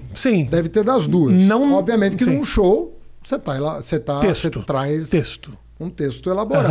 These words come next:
Speaker 1: Aham, claro.
Speaker 2: Mas você tá a todo momento
Speaker 1: Com-, é comediante vinte e quatro horas por dia.
Speaker 2: Né?
Speaker 1: Uhum.
Speaker 2: Você é um, você, é teu espírito,
Speaker 1: Claro,
Speaker 2: né?
Speaker 1: claro.
Speaker 2: Você tá sempre zoando de
Speaker 1: Uhum.
Speaker 2: alguma maneira, né?
Speaker 1: Isso, isso, isso.
Speaker 2: Ah, o que eu, o que eu imagino é que o,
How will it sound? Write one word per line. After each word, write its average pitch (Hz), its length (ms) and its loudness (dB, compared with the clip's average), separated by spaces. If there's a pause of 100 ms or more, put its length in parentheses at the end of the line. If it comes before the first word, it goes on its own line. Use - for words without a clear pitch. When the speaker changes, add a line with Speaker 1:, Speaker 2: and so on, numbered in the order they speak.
(140)
Speaker 1:
Aham, 110 100 -14
claro. 139 240 -8 (200)
Speaker 2:
Mas 233 160 -4
você 175 300 -2
tá 294 200 -2
a - 40 -4
todo 254 260 0
momento 190 540 -2 (160)
Speaker 1:
Com-, 185 180 2
é 185 80 4
comediante 196 460 2
vinte 214 140 0
e - 20 -6
quatro 262 240 0
horas 262 140 0
por 302 120 -4
dia. 180 360 -2
Speaker 2:
Né? 220 300 -2
Speaker 1:
Uhum. 160 100 -2
Speaker 2:
Você 180 200 -4
é 175 40 -4
um, 269 180 -8
você, 160 320 -6
é 170 140 -8
teu 214 240 -2
espírito, 196 600 -2
Speaker 1:
Claro, 165 260 0
Speaker 2:
né? 233 100 -6
Speaker 1:
claro. - 160 -6
Speaker 2:
Você - 40 -8
tá 185 120 -4
sempre 208 560 0 (460)
zoando 165 520 2
de 220 60 4
Speaker 1:
Uhum. 254 80 4
Speaker 2:
alguma 233 200 4
maneira, 143 300 0
né? 214 160 2
Speaker 1:
Isso, - 260 -6
isso, 277 300 -10
isso. 294 260 -14 (140)
Speaker 2:
Ah, 170 520 0 (200)
o 170 80 -4
que 254 120 -4
eu, 294 140 0
o 185 220 0
que 165 140 -4
eu 262 80 0
imagino 160 760 0 (160)
é 151 120 -4
que 190 120 -6
o, 185 60 2